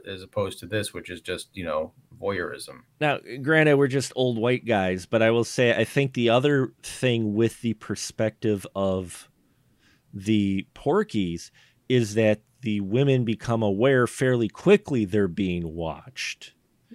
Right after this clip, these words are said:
Speaker 1: Mm-hmm.
Speaker 2: as well. And they kind of find it funny, and, you know, they're, they're not threatened by it at all. They, if you look at that scene in Porky's, they, they realize they're being watched. And, and so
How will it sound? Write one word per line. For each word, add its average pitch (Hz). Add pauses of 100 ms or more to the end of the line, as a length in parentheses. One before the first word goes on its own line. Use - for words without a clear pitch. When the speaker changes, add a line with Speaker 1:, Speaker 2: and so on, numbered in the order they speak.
(160)
Speaker 1:
Mm-hmm. 107
Speaker 2:
as 110
well. 113
And 117
they 120
kind 131
of 127
find 120
it 110
funny, 127 (400)
and, 107
you 123
know, 92
they're, 113 (1040)
they're 131
not 135
threatened 135
by 95
it 90
at 90
all. 92
They, 98 (600)
if 135
you 123
look 113
at 110
that 107
scene 107
in 95
Porky's, 117
they, 104
they 107
realize 107
they're 98
being 90
watched. 113
And, 98
and 101
so 101